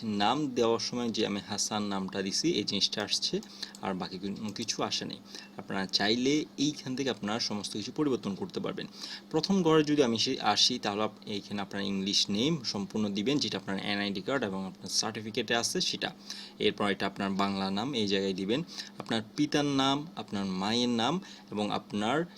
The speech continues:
নিট, অর্থাৎ আপনার এনআইডি নাম্বারটা দিবেন। এইখানে যদি আপনার,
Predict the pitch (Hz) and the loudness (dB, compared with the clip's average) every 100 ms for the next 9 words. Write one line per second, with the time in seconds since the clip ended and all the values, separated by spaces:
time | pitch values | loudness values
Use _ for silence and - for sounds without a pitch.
0 | - 110 104 104 113 120 - - 110 - | -10 -4 0 2 4 2 0 -4 -8 -8
1 | - 101 98 - 104 101 - 120 117 117 | -4 -2 -4 -4 -2 -2 -2 0 4 4
2 | 110 101 104 104 107 104 107 120 - - | 4 4 2 0 -2 -2 0 0 -4 -10
3 | - 107 - 110 110 110 104 107 107 117 | -2 -2 -2 0 2 2 0 0 0 0